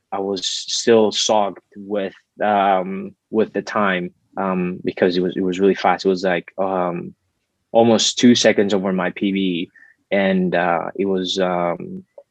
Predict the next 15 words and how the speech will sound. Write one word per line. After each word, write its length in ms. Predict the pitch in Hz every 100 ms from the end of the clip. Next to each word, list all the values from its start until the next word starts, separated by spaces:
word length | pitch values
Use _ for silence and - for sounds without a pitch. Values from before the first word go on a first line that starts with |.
| _ -
like, 400 | 175 95 85 - - _ _ _
point 380 | - 101 98 87
six, 420 | - 98 107 -
point 300 | - 104 95
seven 420 | - 98 101 101 -
of 180 | 95 -
the, 220 | 98 98 101
of 160 | 98 -
the 100 | 98
record. 460 | 98 101 110 107 98 -
So 120 | 98
it 40 | 95
was 100 | 92
kinda 220 | 104 98
like 260 | 90 87